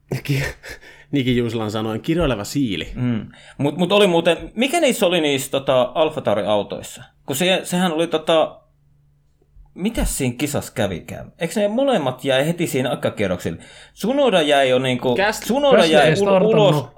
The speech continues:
Speaker 3: ja Tsunodakaan ei
Speaker 2: Ei.
Speaker 3: startannut.
Speaker 2: Ei, kun Gasly ajoi kolme kierrosta. Ja Tsunoda ei startannut. Et se jäi
Speaker 3: Tsunoda
Speaker 2: niinku
Speaker 3: ei sta-,
Speaker 2: niille
Speaker 3: okei, joo.
Speaker 2: Joo, Gasly ajoi kolme kierrosta ja joutui kesken, että mikähän niillä oli? Se,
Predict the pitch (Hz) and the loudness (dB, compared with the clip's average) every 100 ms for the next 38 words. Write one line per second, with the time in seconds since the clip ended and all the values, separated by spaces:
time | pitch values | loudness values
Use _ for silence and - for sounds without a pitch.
0 | - 156 156 - 185 170 143 139 226 285 | -8 -2 0 0 0 2 2 4 6 6
1 | 254 127 104 104 - - - - _ _ | 6 4 0 -6 -10 -12 -16 -16 _ _
2 | _ _ _ _ - 247 233 175 247 240 | _ _ _ _ -4 -2 -2 -2 -2 0
3 | 170 180 185 202 127 - 80 - - _ | 0 0 0 0 0 -4 -8 -10 -16 _
4 | _ _ _ _ _ _ _ _ _ - | _ _ _ _ _ _ _ _ _ -8
5 | 135 220 220 165 135 110 - 101 90 92 | -4 -2 0 2 2 0 -2 -4 -4 -12
6 | - _ _ _ _ 123 180 226 254 160 | -20 _ _ _ _ -6 0 4 4 4
7 | 120 170 170 123 107 - 147 131 113 - | 2 0 0 0 -4 -8 -6 -4 -4 -2
8 | 180 123 226 247 180 165 165 185 165 143 | -2 0 0 0 -2 -2 0 0 0 0
9 | 135 120 107 113 110 107 117 123 117 110 | 0 0 -2 -2 -2 -2 -4 -6 -4 -6
10 | - 127 - - - _ - 233 254 175 | -4 -4 -4 -10 -20 _ -8 -6 -4 -4
11 | 151 135 131 123 | -2 0 0 -2